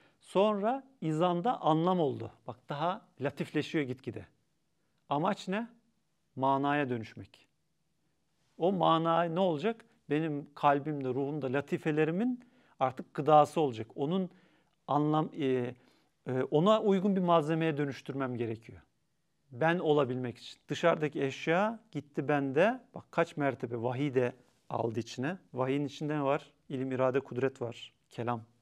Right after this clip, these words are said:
Kelam ilahiyle de boyaladık. Ta benim içime girdi. Kalbime, aklıma, vicdanıma, ruhuma mana olarak şey yaptı. Beni inşa etmeye başladı. Aynı yediğim domatesin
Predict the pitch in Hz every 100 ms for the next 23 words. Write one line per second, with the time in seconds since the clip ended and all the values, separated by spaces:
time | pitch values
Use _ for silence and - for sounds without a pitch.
0 | _ _ - 117 120 123 117 117 113 110
1 | 113 110 117 113 113 175 - _ _ _
2 | _ _ _ 151 156 147 160 151 - 156
3 | 147 151 135 139 226 240 _ _ _ _
4 | _ _ _ _ _ - 143 147 135 143
5 | 135 135 - - 139 - 143 139 135 123
6 | 127 127 135 131 131 123 139 139 131 143
7 | 214 240 _ _ _ _ 123 139 143 156
8 | 175 160 139 143 196 - 156 147 131 214
9 | 151 170 160 127 151 139 127 127 117 104
10 | - - - _ _ - 160 156 135 147
11 | 156 170 156 151 147 139 127 160 220